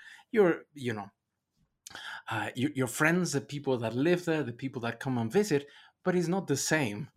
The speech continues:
as having a girlfriend or, you know, having family nearby. So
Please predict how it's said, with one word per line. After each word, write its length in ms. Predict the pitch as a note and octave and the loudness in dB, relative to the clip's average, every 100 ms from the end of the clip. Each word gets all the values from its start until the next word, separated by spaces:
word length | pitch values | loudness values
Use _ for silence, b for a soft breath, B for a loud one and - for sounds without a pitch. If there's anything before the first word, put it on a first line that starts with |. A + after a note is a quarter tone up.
| - | -4
as 260 | A2+ A#2 - _ _ - | -2 -2 -8 _ _ -8
having 280 | C#3 C3+ C3+ | -4 0 -2
a 60 | B2 | 0
girlfriend 720 | D3 E3+ E3 A#2 G#2+ A#2+ C#3+ - _ | 4 4 4 0 -2 -4 -10 -16 _
or, 560 | C#3 D3+ D3 D3 C#3 A2+ B B | 0 4 6 6 4 0 B B
you 100 | C#3 | -6
know, 100 | A2+ | -2
having 320 | - B2 C3 | 0 0 0
family 500 | A2+ - B2 B2+ A#2+ B2 | -2 -2 0 0 0 0
nearby. 680 | B2+ B2+ A#2 C#3 C3+ A2 b b b - | 2 0 2 2 2 -2 b b b -10
So 400 | - F#3 F3+ | -2 0 -2